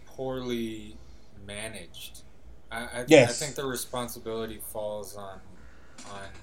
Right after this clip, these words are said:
Speaker 1: the guy we've been stoked about, Mourinho.
Speaker 2: Jose, yeah, yeah. I, well, here's the thing. Defensively,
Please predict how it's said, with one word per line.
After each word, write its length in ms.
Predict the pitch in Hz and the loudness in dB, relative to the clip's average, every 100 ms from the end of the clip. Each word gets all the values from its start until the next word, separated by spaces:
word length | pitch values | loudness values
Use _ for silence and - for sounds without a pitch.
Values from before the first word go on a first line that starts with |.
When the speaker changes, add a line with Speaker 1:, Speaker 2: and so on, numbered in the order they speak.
| - - | -14 -14
Speaker 1:
the 60 | 113 | -12
guy 260 | 104 107 101 | -6 -4 -4
we've 260 | 113 113 | -6 -6
been 160 | 110 104 | -8 -6
stoked 460 | - - 120 117 - | -6 -2 -2 -2 -6
about, 400 | 90 98 95 - - 104 | -8 -6 -6 -10 -14 -12
Mourinho. 460 | 98 104 113 95 - - - | -12 -10 -10 -12 -14 -12 -2
Speaker 2:
Jose, 560 | 139 131 131 135 139 143 - | 6 8 8 4 2 0 0
yeah, 360 | 120 120 120 - - | 4 4 4 -2 -6
yeah. 380 | 127 131 139 139 | 2 10 10 12
I, 200 | 139 147 - - - | 10 10 8 -10 -4
well, 400 | 165 185 170 - - - - - - - | 6 10 10 6 -12 -14 -14 -14 -14 4
here's 220 | 226 240 | 8 8
the 80 | 220 | 6
thing. 380 | 175 135 113 - - | 6 6 6 -2 -4
Defensively, 1040 | 151 170 214 240 254 233 175 175 170 160 | 2 8 12 12 12 8 8 6 6 0